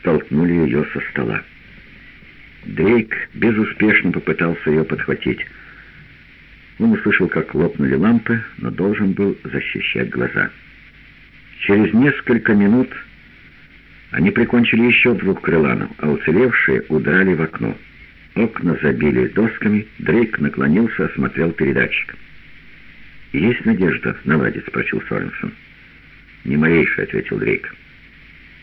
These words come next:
«Они выдрали все провода. Что же нам теперь делать?»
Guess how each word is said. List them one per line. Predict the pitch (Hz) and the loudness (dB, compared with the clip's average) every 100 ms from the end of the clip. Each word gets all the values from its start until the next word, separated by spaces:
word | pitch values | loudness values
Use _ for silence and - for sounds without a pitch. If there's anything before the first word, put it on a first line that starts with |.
| - | -4
«Они | 69 82 | 2 4
выдрали | 87 85 82 82 | 4 4 2 0
все | - 80 | 0 -2
провода. | - 76 69 60 - - - - - - - - - - - - | -2 -2 0 -2 -6 -16 -20 -20 -20 -20 -20 -20 -20 -20 -20 -8
Что | - 101 95 | -2 0 2
же | |
нам | 95 92 | 4 2
теперь | - 85 73 | 0 -2 2
делать?» | 78 85 | 2 2